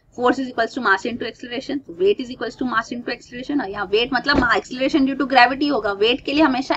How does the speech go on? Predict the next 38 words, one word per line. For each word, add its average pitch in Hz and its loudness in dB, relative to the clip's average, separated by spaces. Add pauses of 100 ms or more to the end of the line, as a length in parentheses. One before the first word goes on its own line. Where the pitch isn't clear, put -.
(120)
एमजी 262 4
होगा, 180 0
एम 202 0
एक 220 -8
को 233 -12 (100)
कोई 226 -6
मतलब 214 -4
नहीं, 202 -4
वेट 208 2
हमेशा 214 -4
ग्रेविटेशन 214 0
से 226 -8
ही 220 -4
वेट 196 -2
आता - -10
है, - -18 (540)
तो 523 0
weight 294 4
is 311 4
equals 254 -6
to 440 2
एमजी। 220 8 (540)
तो 285 6
अभी 285 8
ये 330 6
अर्थ 277 6
और 381 8
मून 302 6
के 320 4
लिए 339 4
हम 403 6
डिनोशन 285 8
अलग 226 2
देंगे, 170 4
W 190 -2
is 254 -6
equals 240 -4
to 277 -4